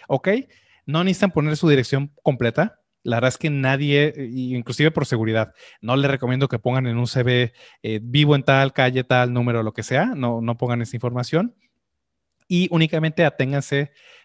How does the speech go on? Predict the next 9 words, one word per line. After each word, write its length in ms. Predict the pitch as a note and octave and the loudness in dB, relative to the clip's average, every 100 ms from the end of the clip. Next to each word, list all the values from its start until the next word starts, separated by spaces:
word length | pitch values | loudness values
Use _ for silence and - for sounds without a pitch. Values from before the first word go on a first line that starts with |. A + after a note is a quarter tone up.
| - | -16
pues, 120 | - | -2
a 60 | B2 | 0
las 140 | A2 | 2
cosas 240 | - B2 | -2 -2
que 60 | C#3+ | -4
son 180 | - A#2+ | -4 -4
importantes. 640 | A#2 A2+ G#2+ F#2+ - - _ | -4 -6 -8 -12 -18 -20 _
Por 120 | - A2+ | -10 -4
ejemplo, 400 | B2 C3 C#3 | -4 0 0